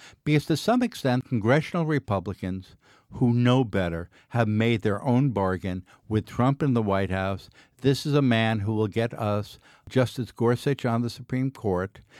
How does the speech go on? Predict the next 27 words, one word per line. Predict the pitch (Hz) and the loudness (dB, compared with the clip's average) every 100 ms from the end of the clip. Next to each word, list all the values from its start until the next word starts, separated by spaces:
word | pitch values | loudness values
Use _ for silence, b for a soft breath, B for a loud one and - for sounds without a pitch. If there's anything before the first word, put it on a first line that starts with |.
| B | B
This | - 139 - | 0 2 4
is | |
a | 143 | 4
man | 120 117 120 | 4 4 4
who | 110 | 2
will | 117 104 | 2 0
probably | - 135 131 135 | 0 2 2 0
get | 117 120 | 0 -2
us | 131 | -2
tax | - 113 104 - | -2 -2 -2 -6
cuts. | - 104 110 - - - _ B B B | -6 -2 -2 -6 -20 -20 _ B B B
And | 127 127 | -2 0
I'm | 143 135 151 - _ b b | 2 2 2 -2 _ b b
sufficiently | - 135 - 190 - 139 135 | -4 -2 2 0 2 0 0
unpopular | 127 135 - - 156 - 120 120 | 0 -2 -2 -2 -2 0 0 2
myself | 110 101 104 - 156 135 117 - _ b b | 2 0 -2 -2 2 2 0 -6 _ b b
that | 139 | 2
I'm | 135 123 | 4 4
aware | 117 107 135 131 127 120 b b b | 2 4 4 6 4 0 b b b
that | - 123 127 123 135 | -10 -2 2 2 2
among | 120 131 143 123 | 4 4 4 0
the | 98 | -2
base | 104 131 147 147 - | -4 0 2 0 -2
in | 117 | -2
my | 117 120 | -2 -2
congressional | - 113 127 156 - 110 | -4 -4 -2 -2 -2 -4
district, | 92 90 - 101 104 | -2 -4 -4 -8 -8